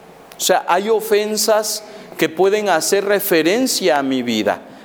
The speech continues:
y en realidad me pueden estar diciendo la verdad con eso que me están diciendo,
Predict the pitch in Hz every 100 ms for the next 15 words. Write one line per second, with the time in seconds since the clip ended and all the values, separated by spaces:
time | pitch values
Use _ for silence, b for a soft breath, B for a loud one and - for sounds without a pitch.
0 | - 156 156 156 147 175 208 196 202 220
1 | 214 - 202 190 202 - 196 202 196 175
2 | 147 139 135 143 175 175 - B B -
3 | 160 156 175 254 - 175 151 127 127 -
4 | 160 156 147 139 - 147 139 110